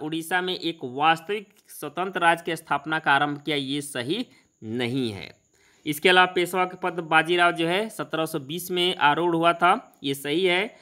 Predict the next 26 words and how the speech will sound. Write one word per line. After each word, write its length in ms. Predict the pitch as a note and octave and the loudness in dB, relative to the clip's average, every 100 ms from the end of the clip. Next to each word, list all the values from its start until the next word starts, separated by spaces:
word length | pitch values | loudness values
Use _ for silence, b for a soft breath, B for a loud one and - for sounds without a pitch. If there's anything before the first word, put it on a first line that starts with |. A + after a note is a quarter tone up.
| b b b | b b b
और 180 | C3+ C3+ | -2 2
मराठों 400 | D3+ E3 E3+ G3+ | 4 4 4 0
द्वारा 200 | G3+ G3 | 4 4
राजस्थान 480 | F#3+ F#3+ - F#3+ F#3 | 4 2 0 0 2
दोआब 240 | F#3 F#3 | 0 0
के 120 | F#3+ | -2
कुछ 220 | F#3 F#3 E3+ | -6 -6 -6
भाग 320 | D#3 F3 F3+ | 4 4 4
एवं 120 | F3+ F3+ | -2 -2
पंजाब 360 | E3 E3 E3+ | -2 2 2
प्राधिपत्य 560 | F3 E3 E3 E3 E3+ F3 | 2 -2 -4 -8 -8 -8
के 40 | |
प्रयत्न 400 | E3+ E3 D#3+ E3+ E3 | -8 -6 -6 -6 -8
सत्रह 340 | D#3 - E3 | -8 -6 -6
सौ 120 | D#3+ | -6
इकतालीस 380 | D#3 D#3 F3 F3 | -4 0 0 -2
में 120 | F3 | -4
किए 160 | F3 E3+ | -2 0
गए, 120 | E3 | 2
ये 140 | D3 | 2
भी 120 | D#3 G3+ | 0 -2
सही 200 | G3 F3+ | 2 4
है। 240 | F#3 A3 _ b b b b _ | 4 0 _ b b b b _
और 220 | C3+ C#3 | -2 0
मराठा 380 | D#3 E3+ E3+ G3 | 4 6 6 4
आंदोलन 540 | F#3+ F#3+ F#3 F#3+ G3 | 0 2 2 2 0